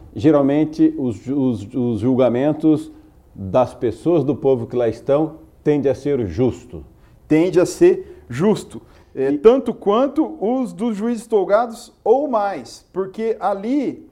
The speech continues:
Speaker 2: a, é, é, existe um outro ditado que eu gosto muito, que é o seguinte,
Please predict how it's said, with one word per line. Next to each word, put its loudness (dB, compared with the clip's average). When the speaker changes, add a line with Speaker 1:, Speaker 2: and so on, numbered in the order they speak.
Speaker 2:
a, -2
é, -2
é, -12
existe -8
um -4
outro 2
ditado 0
que -4
eu 0
gosto -2
muito, -6
que -4
é 2
o 0
seguinte, -12